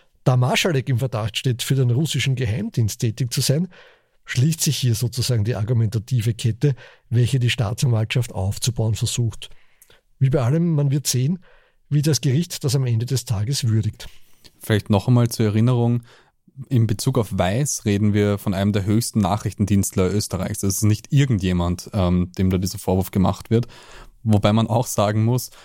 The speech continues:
Speaker 2: so viel gearbeitet hat Weiß wohl, zumindest in seinen letzten Jahren im Innenministerium, nicht.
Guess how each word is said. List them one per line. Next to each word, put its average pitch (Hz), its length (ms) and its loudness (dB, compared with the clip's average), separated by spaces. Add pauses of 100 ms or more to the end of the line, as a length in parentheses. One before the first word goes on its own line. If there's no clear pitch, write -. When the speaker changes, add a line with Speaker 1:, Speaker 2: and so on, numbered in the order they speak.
(180)
Speaker 2:
so 127 300 0
viel 151 260 0
gearbeitet 110 520 -2
hat - 220 -2
Weiß 95 380 0
wohl, 95 300 2
zumindest 98 340 0
in 104 80 2
seinen 95 200 2
letzten 95 400 0
Jahren 90 460 2
im 107 160 -2
Innenministerium, 92 880 0
nicht. 104 540 0